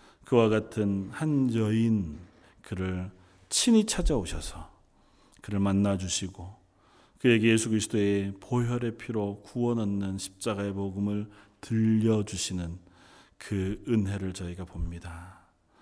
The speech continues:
그와 같은 하나님의 은혜로 저희가 하나님의 자녀가 되었고 교회가 되었다는 사실을 믿습니다.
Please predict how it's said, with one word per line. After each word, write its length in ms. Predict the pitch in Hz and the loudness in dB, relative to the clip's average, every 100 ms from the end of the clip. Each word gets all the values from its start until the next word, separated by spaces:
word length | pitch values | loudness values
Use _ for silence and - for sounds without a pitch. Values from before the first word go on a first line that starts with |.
| _ - | _ 4
그와 200 | 131 113 | 6 8
같은 420 | 110 113 104 104 | 6 2 2 2
하나님의 600 | 104 180 160 147 135 143 | -2 -2 0 -2 -2 -4
은혜로 600 | 151 143 120 113 92 90 - - - - - - | -4 -4 -4 -6 -8 -10 -14 -20 -20 -20 -20 -2
저희가 360 | 135 117 117 | 4 6 6
하나님의 320 | 113 113 110 | 6 6 4
자녀가 420 | 107 113 104 98 95 | 2 0 0 0 -4
되었고 640 | 92 90 - 98 92 - | -6 -8 -10 -10 -10 -10
교회가 840 | - 85 90 - 101 95 87 87 - - _ - | -10 -6 -4 -4 -4 -6 -10 -12 -16 -20 _ -16
되었다는 480 | - 82 - 87 90 | -8 -8 -8 -8 -8
사실을 500 | 85 80 98 85 85 - - - | -8 -10 -10 -10 -12 -16 -20 -10
믿습니다. 760 | 80 - 85 82 85 87 - | -6 -4 -6 -10 -12 -16 -18